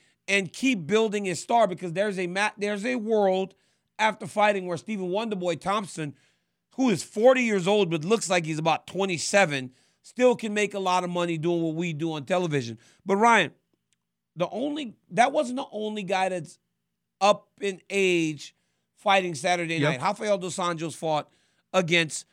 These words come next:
Speaker 1: Brian Barberena and showed once again why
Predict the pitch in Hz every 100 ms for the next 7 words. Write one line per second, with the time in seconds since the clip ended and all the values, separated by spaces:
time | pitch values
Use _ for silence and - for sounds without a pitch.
0 | _ 170 180 170 165 165 147 143 139 110
1 | - _ _ - 180 185 170 156 143 _
2 | _ _ _ _ _ - 185 214 254 185
3 | 214 - 240 214 208 180 165 147 139 139